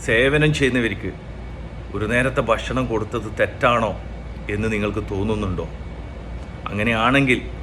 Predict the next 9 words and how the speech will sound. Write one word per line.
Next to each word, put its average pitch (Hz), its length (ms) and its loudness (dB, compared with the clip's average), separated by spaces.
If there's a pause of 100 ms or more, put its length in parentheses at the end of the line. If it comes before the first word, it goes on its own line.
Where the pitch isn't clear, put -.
(140)
നിങ്ങളത് 107 320 4 (100)
ആദ്യമേ 110 440 2
പറയണമായിരുന്നു. 101 680 2 (1700)
അതറിയണമെങ്കിൽ 151 800 4 (1000)
രാവില്ല 127 360 6 (160)
പകലില്ലാതെ 131 600 4
അവിടെ 117 140 -2 (120)
സേവനം 120 480 2
ചെയ്തിട്ട് 107 380 -4